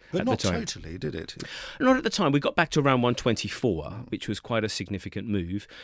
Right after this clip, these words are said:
Speaker 2: But no, sterling has remained there. It's now a little bit weaker, but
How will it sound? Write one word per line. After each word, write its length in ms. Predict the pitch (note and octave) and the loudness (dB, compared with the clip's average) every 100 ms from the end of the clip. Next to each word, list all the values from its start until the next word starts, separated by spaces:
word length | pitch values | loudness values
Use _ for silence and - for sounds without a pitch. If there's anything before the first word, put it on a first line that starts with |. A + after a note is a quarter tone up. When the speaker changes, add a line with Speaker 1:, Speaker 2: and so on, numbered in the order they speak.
| - | 0
Speaker 2:
But 240 | B2+ C3+ - | 4 4 4
no, 220 | B2 F#2 | 2 2
sterling 640 | - - B2+ A#2+ A2 A2 - | -2 4 6 6 4 0 -6
has 340 | - A2 G#2 | 0 0 0
remained 300 | G#2+ G#2+ G#2 | 0 2 2
there. 80 | G2 | 0
It's 100 | - | 0
now 120 | G#2+ | 0
a 20 | |
little 220 | G2 F#2+ G2+ | 0 -2 -4
bit 180 | G2+ | -2
weaker, 460 | G#2 G#2 - F2+ A2 - - _ | 0 0 0 -8 -8 -12 -20 _
but 160 | G#2 | -2